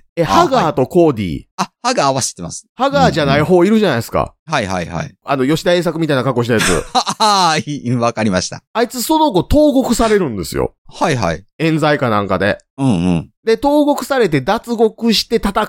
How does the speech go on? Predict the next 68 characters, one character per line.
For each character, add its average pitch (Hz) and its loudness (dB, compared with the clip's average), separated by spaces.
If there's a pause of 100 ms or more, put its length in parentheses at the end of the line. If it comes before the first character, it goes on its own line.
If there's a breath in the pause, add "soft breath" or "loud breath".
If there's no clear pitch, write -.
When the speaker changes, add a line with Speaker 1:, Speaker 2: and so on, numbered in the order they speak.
(140)
Speaker 1:
う 208 2
っ - -4
て 139 -4
い 135 4
う 180 2
パ 180 -4
タ 208 0
ー 180 0
ン 180 -4
で 208 2
ス - -8
ト 175 2
リ 165 4
ー - -8
ト 170 0
フ 170 0
ァ 180 2
イ 165 -4
タ 131 0
ー 117 0
に 110 -4
出 120 0
て 123 0
き - -20
た 113 -2
り 92 -2
し - -10
て 95 -2
て。 92 -2 (120)
Speaker 2:
う 180 2
ん。 196 4
う - 4
ん - 4
う 147 2
ん。 117 0 (100)
Speaker 1:
そ - 0
の 269 4
時 240 0
囚 240 4
人 220 4
服 127 -2
で 151 -2
鉄 196 -2
球 214 0
つ 151 0
い 117 0
て 117 2
た 90 0
ん 82 -6
ち - -6
ゃ 85 2
う 78 0
か 76 0
な。 60 -2 (220)
Speaker 2:
お 190 2
ー。 - -14 (200)
Speaker 1:
う 165 0
ん。 98 0 (120)
Speaker 2:
な 131 -2
る 196 -2
ほ 151 -2
ど。 131 -2 (120)
Speaker 1:
ス - -8
ト 196 2
ゼ 190 0
ロ 294 2
か - -2
な？ - -6